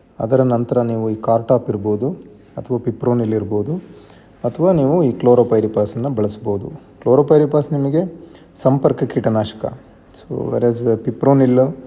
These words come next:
ಕ್ಲೋರಾಂಟ್ರಿನಿಪ್ರೋಲ್ ಏನಿದಾವಲ್ಲ, ಅವು ನಿಮಗೆ ಸಿಸ್ಟಮಿಕ್ ಥರ ಅಂತರ್ವ್ಯಾಪಿಯಾಗೂ ಕೂಡ ಕೆಲಸ ಮಾಡೋದ್ರಿಂದ,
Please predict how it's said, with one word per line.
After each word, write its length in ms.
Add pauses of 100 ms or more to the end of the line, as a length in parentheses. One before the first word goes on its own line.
(400)
ಕ್ಲೋರಾಂಟ್ರಿನಿಪ್ರೋಲ್ 800
ಏನಿದಾವಲ್ಲ, 440
ಅವು 360 (400)
ನಿಮಗೆ 260
ಸಿಸ್ಟಮಿಕ್ 680
ಥರ 120 (520)
ಅಂತರ್ವ್ಯಾಪಿಯಾಗೂ 800
ಕೂಡ 220 (340)
ಕೆಲಸ 260
ಮಾಡೋದ್ರಿಂದ, 540